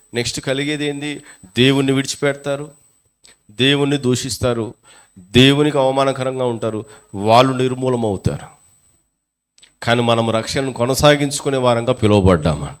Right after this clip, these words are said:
నీకు, నీ, నీకు నిత్య జీవము దేవుడు నీకు ఇచ్చాడు కాబట్టి, రక్షణ నీకు ఇచ్చాడు కాబట్టి ఏం చేయాలి? రోజు రక్షణ పాత్రను చేబుచ్చుకొని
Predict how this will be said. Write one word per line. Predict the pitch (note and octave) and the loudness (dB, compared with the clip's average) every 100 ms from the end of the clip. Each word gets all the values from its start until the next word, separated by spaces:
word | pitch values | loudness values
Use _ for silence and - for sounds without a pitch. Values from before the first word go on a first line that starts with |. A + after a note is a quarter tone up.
| _ _ - | _ _ -6
నీకు, | C#3+ C#3 B2+ - - B2+ | -4 0 -2 -2 -10 -4
నీ, | B2+ B2+ _ _ C3 | -4 -4 _ _ -10
నీకు | B2+ | -8
నిత్య | B2+ B2+ - D3 | -8 -8 -6 -4
జీవము | B2+ D3 D3 C#3+ | 2 4 6 2
దేవుడు | B2+ B2+ C3+ | 2 2 4
నీకు | B2+ A#2 A2 | 4 4 2
ఇచ్చాడు | G2+ A#2+ G#2 | 2 0 0
కాబట్టి, | F#2 F2+ F#2 - D#2 - - - | -2 -4 -6 -6 -12 -14 -20 -10
రక్షణ | G#2 C3 - F#3 F3+ | -2 0 2 4 4
నీకు | E3 D3+ | 2 0
ఇచ్చాడు | C#3 D3 | -2 0
కాబట్టి | D3 C#3+ C#3+ | 2 2 2
ఏం | C#3+ D3 | 0 2
చేయాలి? | D3+ D3+ | 2 2
రోజు | D3 D3+ D3+ D3 E3+ E3 - - | 4 4 2 0 -2 -4 -12 -2
రక్షణ | B2 - D#3 D3 | 0 2 2 2
పాత్రను | D3+ D3 D#3+ E3 - D#3+ D#3+ E3 - - | 6 8 8 6 2 0 2 0 -4 -2
చేబుచ్చుకొని | C3 C3 B2 - - A2+ A2 A2+ G2+ | 0 0 -2 -6 -4 -4 -2 -2 -4